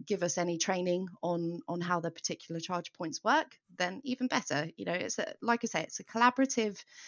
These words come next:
issue. It's something that affects every electric vehicle driver. Um, so we're, we're more than prepared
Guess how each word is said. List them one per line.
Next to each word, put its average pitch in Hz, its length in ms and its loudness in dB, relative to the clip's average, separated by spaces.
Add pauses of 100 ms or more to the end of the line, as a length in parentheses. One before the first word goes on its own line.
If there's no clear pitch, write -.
(180)
issue. 247 480 6
It's - 240 2
something 202 360 -4
that 190 120 -4
affects - 360 -6 (100)
every 226 320 4
electric 208 360 2
vehicle 190 340 -4
driver. 180 420 4 (560)
Um, 190 360 -2 (120)
so - 240 0
we're, 190 240 0
we're 196 160 -2
more 196 200 -2
than 185 140 -6
prepared 170 380 -6